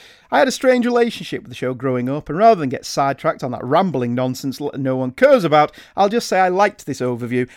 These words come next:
and it gave me a good list of episodes to seek out. I remember really enjoying Where No One Has Gone Before from season one, despite some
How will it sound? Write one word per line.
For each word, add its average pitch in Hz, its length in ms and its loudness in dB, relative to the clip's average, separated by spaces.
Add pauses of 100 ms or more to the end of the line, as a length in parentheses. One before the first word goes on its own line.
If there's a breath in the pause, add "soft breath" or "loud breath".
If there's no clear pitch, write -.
and 160 140 -2
it 175 60 -8
gave 139 260 -2
me 131 80 -6
a 123 60 -6
good 131 180 -6
list 131 260 -8
of 127 80 -4
episodes 117 520 -8
to 139 140 -8
seek 113 300 -12
out. 98 240 -8 (680 loud breath)
I 247 80 8
remember 294 240 4
really 226 280 -2
enjoying 185 360 0
Where 147 140 2
No 127 160 -2
One 131 240 -6
Has 117 160 -10
Gone 127 220 -4
Before 156 440 6
from 131 160 -8
season 123 360 -8
one, 151 260 2 (240 loud breath)
despite - 320 0
some - 180 -10